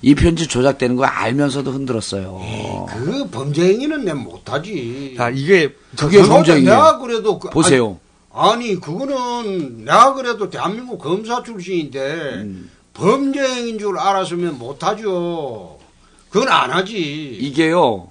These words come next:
Speaker 2: 음.
Speaker 1: 이게 편지를 받았으면요, 변호사하고 법률 조-, 전공한 사람이 이게 진짜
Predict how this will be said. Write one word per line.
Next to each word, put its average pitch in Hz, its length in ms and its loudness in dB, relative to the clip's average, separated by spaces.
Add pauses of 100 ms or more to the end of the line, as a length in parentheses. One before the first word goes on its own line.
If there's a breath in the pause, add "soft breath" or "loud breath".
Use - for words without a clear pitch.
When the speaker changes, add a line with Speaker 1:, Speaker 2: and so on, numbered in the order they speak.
(140)
Speaker 2:
음. - 160 -20
Speaker 1:
이게 147 320 0
편지를 180 380 -2
받았으면요, 120 840 -6 (460 soft breath)
변호사하고 156 760 4
법률 151 480 0
조-, 120 160 -8 (100)
전공한 147 360 0
사람이 131 260 0
이게 135 240 2
진짜 180 560 0